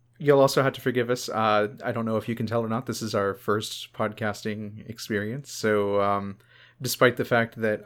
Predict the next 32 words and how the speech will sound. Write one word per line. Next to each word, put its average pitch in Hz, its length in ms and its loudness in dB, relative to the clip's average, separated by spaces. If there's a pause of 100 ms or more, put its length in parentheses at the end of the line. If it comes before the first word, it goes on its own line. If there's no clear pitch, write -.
I, 113 500 0 (160)
you 123 100 -10
know, 101 320 -6 (1160)
talk 127 240 0
along 120 380 2
with 110 100 -4
the 113 140 -6
N 110 100 -4
P 113 140 -8
R 117 120 -2
personalities 113 680 -4
in 110 80 -4
the 110 80 -6
car 117 400 0
and, 107 260 -4 (160)
and 110 160 -8
pretend 120 440 -4
that 113 140 -2
I 110 180 2
am 117 240 -2
them 110 220 0
as 101 140 -6
they're 110 160 0
speaking, 107 560 -6
we're, 107 400 -4
we, 117 200 -8
we 113 200 -4
have 101 220 -2
no 98 100 -6
radio 95 340 -4
presence 98 600 -6
or 101 360 -2